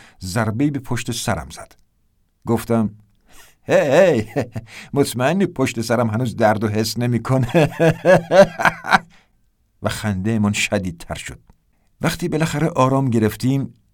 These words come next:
مثل دو دوندهٔ دوی ماراتون که از مسابقه منصرف شده باشند،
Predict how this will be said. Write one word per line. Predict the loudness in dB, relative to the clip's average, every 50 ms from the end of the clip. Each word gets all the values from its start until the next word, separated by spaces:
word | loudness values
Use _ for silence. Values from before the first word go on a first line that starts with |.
| _ -6
مثل | -4 -4 -4 -2 0 2 2 2
دو | 2 2 2 2
دوندهٔ | 4 4 2 2 2 0 0 2 2 2 2
دوی | 2 4 4 4 4
ماراتون | 4 2 0 -2 -4 -6 -2 0 0 0 0
که | 0 -2 -4
از | -4 -2 0
مسابقه | -2 -2 -2 -2 -4 -4 -2 -2 -2
منصرف | 0 0 0 0 -2 -4 -4 -4 -4 -4
شده | -4 -6 -6 -6 -6
باشند، | -6 -6 -6 -4 -4 -2 -2 -2 -2 -4 -6 -10